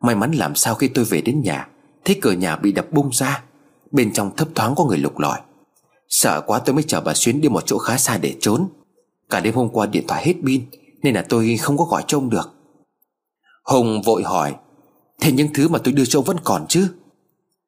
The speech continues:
Thoại đáp lại: "Tất nhiên là còn, đi đâu tôi cũng mang theo. Chỉ riêng cái máy tính chứa dữ liệu thì không cầm. Nhưng mà ông yên tâm,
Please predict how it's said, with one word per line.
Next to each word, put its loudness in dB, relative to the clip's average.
Thoại 2
đáp -4
lại: -2
"Tất 0
nhiên 2
là -2
còn, -2
đi 4
đâu 2
tôi -2
cũng 0
mang 0
theo. 0
Chỉ 2
riêng 2
cái 0
máy 0
tính 0
chứa 4
dữ 4
liệu 2
thì 0
không 0
cầm. -2
Nhưng 2
mà 2
ông 0
yên -2
tâm, 0